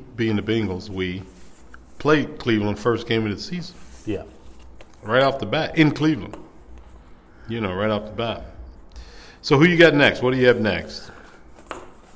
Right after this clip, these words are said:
Speaker 2: Okay, so I, let's go with, uh,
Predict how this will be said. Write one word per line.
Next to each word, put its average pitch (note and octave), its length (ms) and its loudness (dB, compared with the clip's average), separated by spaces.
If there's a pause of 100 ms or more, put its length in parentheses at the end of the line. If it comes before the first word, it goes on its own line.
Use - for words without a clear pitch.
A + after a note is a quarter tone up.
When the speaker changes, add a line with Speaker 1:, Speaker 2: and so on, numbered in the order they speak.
(240)
Speaker 2:
Okay, E3 380 6
so D#3 400 6
I, F3+ 540 4 (340)
let's - 260 2
go F3 220 8
with, C3+ 400 6
uh, G#2+ 240 2